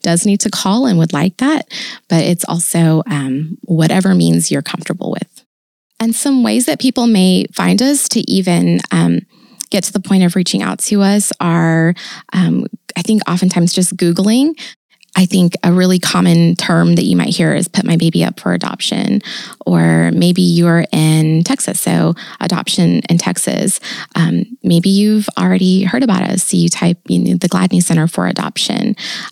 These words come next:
um, Gladney Center, or maybe adoption stories. So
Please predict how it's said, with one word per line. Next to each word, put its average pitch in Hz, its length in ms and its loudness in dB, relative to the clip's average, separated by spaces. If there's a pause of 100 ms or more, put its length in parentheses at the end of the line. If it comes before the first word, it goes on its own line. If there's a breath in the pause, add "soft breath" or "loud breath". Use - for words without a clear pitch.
um, 170 340 2
Gladney 170 360 2
Center, - 480 -2 (380 loud breath)
or 160 600 2 (360)
maybe 175 600 2
adoption 160 580 -2
stories. - 760 -2 (300 loud breath)
So - 300 0